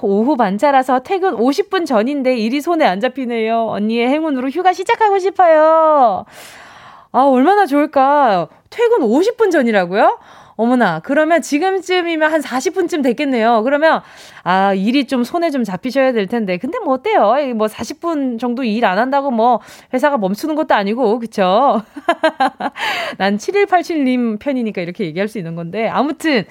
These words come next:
우리 기분 좋게 출발하시라고 제가 아이스크림 하나 보내드릴게요. 자, 그리고 또 다음 문자는요. 공육삼팔 님의 문자입니다. 매일 이만 보 걷기 하고 있고 지금도 걷는 중입니다.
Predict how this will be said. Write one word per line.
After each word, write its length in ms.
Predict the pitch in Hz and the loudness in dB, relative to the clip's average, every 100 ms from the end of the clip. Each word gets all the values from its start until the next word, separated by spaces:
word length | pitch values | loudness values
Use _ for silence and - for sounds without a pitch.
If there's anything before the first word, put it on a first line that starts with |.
| - - - | -14 -20 -14
우리 300 | 170 190 170 _ _ | -8 -6 -6 _ _
기분 260 | - 311 359 | -4 -2 0
좋게 720 | 359 254 185 196 240 196 202 | -2 -2 0 0 0 -2 -4
출발하시라고 720 | - 277 247 226 214 240 202 175 | -6 -2 0 2 2 2 -2 -2
제가 160 | 160 | -2
아이스크림 420 | 160 269 - 294 233 | 0 -2 -2 -2 0
하나 180 | 208 | 0
보내드릴게요. 1120 | 190 185 190 196 196 190 170 156 170 247 392 440 - - - - - _ | -2 -4 -6 -8 -8 -8 -6 -4 -2 -2 -4 -8 -20 -20 -20 -20 -20 _
자, 380 | 262 262 240 226 | 0 2 2 0
그리고 300 | 226 208 190 | -4 -4 -6
또 560 | 180 160 156 180 151 139 _ _ | -6 -6 -4 -6 -6 -12 _ _
다음 240 | - 196 214 | -8 -4 -2
문자는요. 640 | 190 233 190 151 220 180 - - - | -2 -2 -4 -4 -4 -6 -10 -20 -10
공육삼팔 960 | - 277 349 403 427 - 392 370 359 330 | -2 2 2 2 0 0 -4 0 0 2
님의 200 | 233 196 | 0 -2
문자입니다. 800 | 170 156 185 165 139 127 123 - _ _ _ _ _ | -4 -4 -6 -6 -10 -12 -12 -16 _ _ _ _ _
매일 360 | 180 175 254 277 | -2 2 2 0
이만 460 | 208 233 370 381 339 | 0 2 2 2 0
보 160 | 339 | 0
걷기 380 | 320 214 - 262 | 0 -4 -6 -2
하고 240 | 269 254 220 | 0 0 -4
있고 400 | 160 - 381 311 | -6 -2 0 0
지금도 400 | - 294 339 339 | -2 -2 -2 -2
걷는 320 | 277 339 392 | 0 -2 -2
중입니다. 720 | 370 349 302 226 294 330 | -4 -4 -4 0 2 2